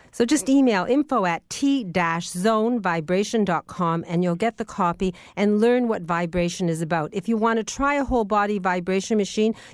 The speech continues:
you said there are fifty-two studios in Ontario. How do we find them?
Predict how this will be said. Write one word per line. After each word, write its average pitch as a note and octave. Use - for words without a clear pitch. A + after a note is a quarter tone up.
you G#3+
said A3+
there G#3+
are G3+
fifty-two C4+
studios A3
in G3+
Ontario. G3
How G#3+
do A#3+
we A#3+
find A3+
them? C#3+